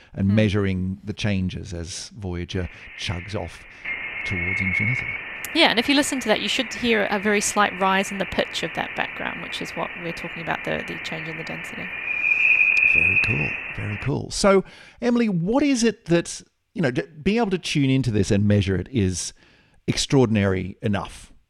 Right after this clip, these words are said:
Speaker 1: You know, that, that, that's enough to be able to look at and go, "Wow, that's cool." But what is it that we're learning from this? What can we find out about the interstellar medium thanks to our aging but still very intrepid Voyager one spacecraft?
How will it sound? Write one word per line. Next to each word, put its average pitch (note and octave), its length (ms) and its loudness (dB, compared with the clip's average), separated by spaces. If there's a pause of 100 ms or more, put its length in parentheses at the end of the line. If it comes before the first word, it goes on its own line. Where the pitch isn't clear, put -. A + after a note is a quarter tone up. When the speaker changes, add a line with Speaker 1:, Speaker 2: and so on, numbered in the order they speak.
(140)
Speaker 1:
You F#2 100 -2
know, D#2 100 -6
that, F#2+ 280 -8
that, C#3+ 220 2
that's C#3+ 220 4
enough A2+ 520 -2 (120)
to - 100 -4
be G2 100 -2
able F#2+ 120 0
to G2 80 -2
look F#2+ 180 0
at F#2+ 120 -4
and G2+ 100 -2
go, F#2+ 160 -2
"Wow, C3+ 300 -4
that's A#2+ 220 0
cool." F#2 300 0 (380)
But D#3 140 6
what G3+ 180 8
is B3 140 2
it G#3 100 0
that E3+ 80 0
we're D3 200 2
learning G#2 360 -2
from F#2+ 220 -4
this? - 360 -12
What A#2+ 300 -4
can E3+ 220 -4
we C#3 420 0
find A#2 400 0
out A2 240 0
about G2 240 -6
the G2+ 100 -6
interstellar F#2 460 -8
medium F2+ 540 -8 (520)
thanks A2+ 420 0
to G#2+ 380 2
our F#2+ 480 0 (520)
aging B2+ 500 6
but A#2 160 0
still D3 460 2
very C#3+ 360 0
intrepid C3+ 560 -2
Voyager G#2+ 460 0
one G#2 180 -2
spacecraft? - 720 -8